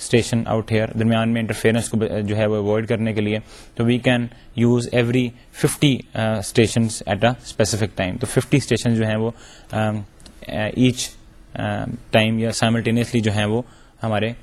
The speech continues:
کام کر سکتے ہیں۔ اسٹوڈنٹس، آ، یہ، آ، this was all about the F M۔ آپ لوگوں نے ایف ایم، آ، کے بارے میں تھوڑا سا دیکھا کہ how do we actually vary the frequency of the carrier signal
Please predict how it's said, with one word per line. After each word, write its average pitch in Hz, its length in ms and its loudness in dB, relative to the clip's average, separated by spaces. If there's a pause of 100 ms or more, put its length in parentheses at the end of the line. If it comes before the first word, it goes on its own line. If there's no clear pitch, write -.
کام 110 260 2
کر 101 100 0
سکتے - 320 -6
ہیں۔ 110 160 -10 (1000)
اسٹوڈنٹس، - 480 2
آ، 127 320 6 (180)
یہ، 131 340 0 (480)
آ، 113 200 -2
this 117 460 0
was 117 60 4
all 120 160 4
about 117 220 2
the 107 240 -2
F 123 180 -2
M۔ 127 40 -4 (200)
آپ - 200 -2
لوگوں 113 180 2
نے 113 80 0
ایف 107 200 -2
ایم، 120 160 4 (360)
آ، 107 180 -2
کے 113 120 -4
بارے 107 200 2
میں 117 80 -4
تھوڑا 120 160 -2
سا 120 160 0
دیکھا 107 240 0
کہ 110 240 0
how 110 340 -4
do 113 100 2
we 113 80 2
actually 110 440 0 (140)
vary 113 360 2 (500)
the 107 100 2
frequency 117 600 0
of 110 60 2
the 107 220 -2
carrier 110 200 2 (140)
signal 113 200 0